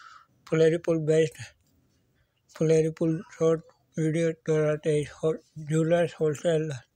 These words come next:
सुनार गली round, विजिटिंग round video। देखो मैंने ये गलती करी, विजिटिंग round video मैंने दोबारा ये title copy करके डाल दिया। फिर मैंने इसके बाद मैंने एक baby की बनाई, Funny Dance बेबी। ये कभी आप गलती मत करना,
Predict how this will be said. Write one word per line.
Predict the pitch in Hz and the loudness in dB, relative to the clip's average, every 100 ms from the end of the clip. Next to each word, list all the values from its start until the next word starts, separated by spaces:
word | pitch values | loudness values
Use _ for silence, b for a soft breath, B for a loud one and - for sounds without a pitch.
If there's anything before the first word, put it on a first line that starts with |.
| _ _ _ | _ _ _
सुनार | - 160 160 | -4 -2 2
गली | 160 151 151 | 2 2 0
round, | 156 156 160 160 - _ _ | -2 -2 -2 -6 -12 _ _
विजिटिंग | 160 165 160 175 170 | -2 -2 -2 -4 -4
round | 156 156 165 151 | -4 -4 -4 -6
video। | 151 143 - B B B _ | -8 -10 -16 B B B _
देखो | 165 165 | 0 2
मैंने | 175 180 180 180 | 0 -4 -4 -4
ये | 160 165 160 | -2 0 0
गलती | 143 151 165 165 | -2 -6 -2 0
करी, | 160 175 | 0 0
विजिटिंग | 165 156 160 175 165 | -2 -2 -2 -4 -6
round | 151 160 | -4 -4
video | 156 151 165 | -6 -6 -8
मैंने | 165 160 | -10 -6
दोबारा | 151 151 | -4 -4
ये | 160 156 160 | -4 -4 -4
title | 151 147 156 | -6 -6 -6
copy | 156 147 | -6 -4
करके | 156 151 156 | -6 -6 -8
डाल | 127 127 | -10 -12
दिया। | 135 139 | -16 -18
फिर | - 156 | -10 -8
मैंने | 156 | -8
इसके | 147 - | -8 -4
बाद | 160 151 | -2 -2
मैंने | 156 156 - b b b _ | -6 -8 -12 b b b _
एक | 165 139 | -4 -2
baby | 151 147 160 | -2 0 -2
की | 156 165 156 | -4 -6 -4
बनाई, | 156 147 151 165 _ | -4 -4 -8 -10 _
Funny | - 151 151 | -12 -6 -6
Dance | 147 147 143 _ _ | -6 -8 -12 _ _
बेबी। | 160 143 139 135 - _ _ _ _ _ _ _ _ _ _ | -8 -8 -8 -12 -18 _ _ _ _ _ _ _ _ _ _
ये | - 170 208 208 | -6 2 2 2
कभी | 190 170 190 | 0 0 0
आप | 175 180 - _ | 0 -4 -8 _
गलती | 170 156 156 170 | -2 -2 0 -2
मत | 160 147 | -2 -4
करना, | 151 151 | -4 -4